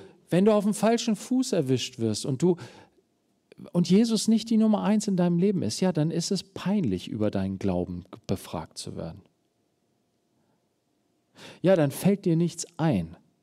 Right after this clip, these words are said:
Dann stammelst du rum und eierst rum. Warum? Weil, weil Jesus gar nicht die Nummer eins ist, die er sein sollte. Du sprichst von einem Glauben, der sein sollte eigentlich in deinem Leben, aber der gar nicht ist.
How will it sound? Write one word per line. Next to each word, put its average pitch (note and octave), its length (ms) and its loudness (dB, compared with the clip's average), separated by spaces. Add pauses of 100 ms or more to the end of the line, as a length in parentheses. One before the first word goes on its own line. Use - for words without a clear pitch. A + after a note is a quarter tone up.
(1200)
Dann D#3+ 320 2 (360)
stammelst G3 720 2
du E3 120 4
rum D3+ 380 2
und - 300 -6
eierst D#3 600 2
rum. A#2 280 -4 (1500)
Warum? B2+ 380 -2
Weil, C#3+ 160 2 (320)
weil C#3 180 2
Jesus D#3 460 0
gar D#3 180 0
nicht D3+ 200 -2
die D#3+ 80 0
Nummer C3+ 320 0
eins C#3 240 0
ist, - 220 -4
die D3+ 80 2
er B2+ 120 2
sein D3+ 300 -2
sollte. G2 360 -4
Du A#2 120 0
sprichst - 380 -2
von D#3+ 120 -2
einem C#3 240 -2
Glauben, D3+ 460 0 (800)
der C3+ 180 4
sein C#3+ 560 2
sollte C3+ 540 4
eigentlich F#2 560 -2
in G2+ 100 -6
deinem G2 260 -2
Leben, F2 320 -2
aber A#2 220 2
der B2+ 160 0
gar C#3 160 2
nicht C3 160 -2
ist. D#3 320 0